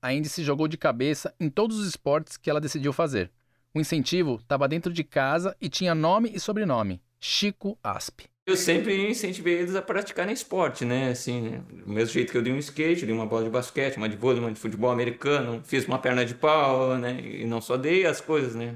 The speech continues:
Speaker 2: Praticava com eles. Porque tem gente que quer que o filho seja um jogador de futebol, mas não gosta de futebol, mas não joga futebol.
Speaker 1: O pai da Indy é surfista,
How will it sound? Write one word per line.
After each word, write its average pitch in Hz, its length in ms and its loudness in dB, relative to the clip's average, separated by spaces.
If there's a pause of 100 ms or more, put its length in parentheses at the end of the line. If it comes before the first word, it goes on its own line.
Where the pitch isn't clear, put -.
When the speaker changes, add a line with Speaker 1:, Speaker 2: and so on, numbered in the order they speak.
Speaker 2:
Praticava 127 580 0
com 110 140 -6
eles. 98 380 -8
Porque - 180 -10
tem 104 240 -8
gente 110 280 -4
que 117 100 -6
quer 117 160 2
que 113 80 -8
o - 20 -16
filho 131 160 2
seja 135 260 4
um 135 40 2
jogador 135 300 2
de 127 40 -4
futebol, 147 340 2
mas 202 120 0
não 180 80 0
gosta 139 180 0
de - 60 -18
futebol, 165 520 2
mas 131 140 -2
não 131 140 -2
joga 147 260 2
futebol. 147 640 -4
Speaker 1:
O 120 60 -4
pai 135 180 2
da 135 120 2
Indy 147 120 2
é 143 40 2
surfista, 131 600 -2